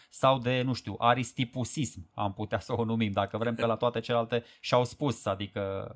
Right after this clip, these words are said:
unii și-au dat numele propriu numelui școlii. Totuși, haideți să vă explic puțin.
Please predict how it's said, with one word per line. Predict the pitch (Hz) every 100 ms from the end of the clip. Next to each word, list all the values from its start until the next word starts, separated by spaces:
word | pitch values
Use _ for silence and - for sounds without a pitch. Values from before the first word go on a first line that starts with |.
| -
unii | 117 110 113
și-au | 110 110
dat | 110 117 110
numele | 113 110 104 104 104 101
propriu | - 113 110 107 104 131
numelui | 113 113 107 107
școlii. | - 101 95 98 - - - - _
Totuși, | - 226 131 - - _
haideți | 214 226 220
să | 190
vă |
explic | 185 170 156
puțin. | 135 123 117 -